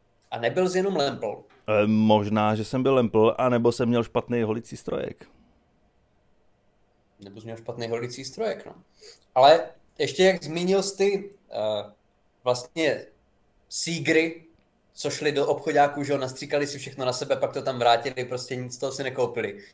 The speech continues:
Speaker 1: Tak tohle to mě taky před časem zaujalo. Vlastně, eh, na co všechno ty jako zákazník, co všechno ty můžeš vrátit bezplatně?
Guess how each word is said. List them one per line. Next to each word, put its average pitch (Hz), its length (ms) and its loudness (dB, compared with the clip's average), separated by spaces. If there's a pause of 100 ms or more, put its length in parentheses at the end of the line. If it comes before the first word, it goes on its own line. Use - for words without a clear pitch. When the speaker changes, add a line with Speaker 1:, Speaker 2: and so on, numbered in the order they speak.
(420)
Speaker 1:
Tak 113 140 -2
tohle 151 220 2
to 180 100 -2
mě 180 120 0
taky 170 200 0
před 156 240 -8
časem 151 300 -4
zaujalo. 131 540 2 (800)
Vlastně, 160 760 -2 (440)
eh, 107 180 2 (120)
na 131 220 0
co - 240 2
všechno 131 720 -2 (380)
ty 147 120 -4
jako 165 260 2
zákazník, 147 600 0
co 180 180 0
všechno 185 460 -4
ty 185 120 -4
můžeš 175 300 -4
vrátit 160 460 2
bezplatně? 113 540 -2